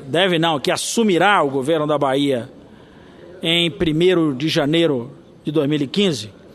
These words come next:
apresentou ontem uma proposta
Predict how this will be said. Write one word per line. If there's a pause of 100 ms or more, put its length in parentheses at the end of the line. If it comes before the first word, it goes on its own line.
(440)
apresentou
ontem
uma
proposta